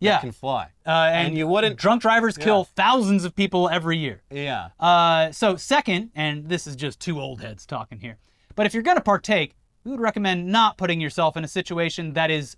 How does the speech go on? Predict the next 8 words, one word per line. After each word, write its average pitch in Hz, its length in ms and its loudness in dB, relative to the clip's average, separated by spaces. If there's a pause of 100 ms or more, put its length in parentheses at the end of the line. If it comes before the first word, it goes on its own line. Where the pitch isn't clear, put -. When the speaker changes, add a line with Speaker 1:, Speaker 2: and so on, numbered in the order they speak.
Speaker 2:
uh, 156 300 2
inherently 190 680 0
unnatural, 165 760 0 (340)
like 185 380 2 (340)
being 247 300 4
in 226 140 2
a 202 120 2
tube 180 520 0